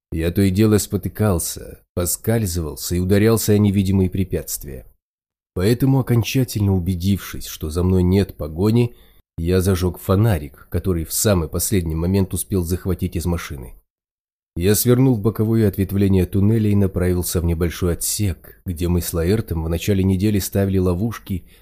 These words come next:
туда, где он багром убил рыжую крысу. Кстати, и перед управляющим можно будет отчитаться за сегодняшний день. Проверял, дескать, ловушки. Честное слово, ну и кретин.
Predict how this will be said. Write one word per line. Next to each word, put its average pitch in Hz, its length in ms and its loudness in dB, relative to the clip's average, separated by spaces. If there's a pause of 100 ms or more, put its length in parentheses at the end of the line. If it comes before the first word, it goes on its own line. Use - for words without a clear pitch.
(120)
туда, 110 380 2
где 92 320 0
он 104 300 2
багром 95 460 2
убил 90 340 0
рыжую 82 320 -2
крысу. - 420 -10 (560)
Кстати, 139 500 -2
и 78 200 -4
перед 87 300 -2
управляющим 135 720 0
можно 143 300 2
будет 131 320 0
отчитаться 98 720 -2
за 90 140 0
сегодняшний 95 680 0
день. 78 320 -10 (360)
Проверял, 104 540 4
дескать, 143 520 0
ловушки. 90 640 -4 (500)
Честное 151 480 2
слово, 76 440 -8
ну 113 260 6
и 131 120 8
кретин. 120 540 -4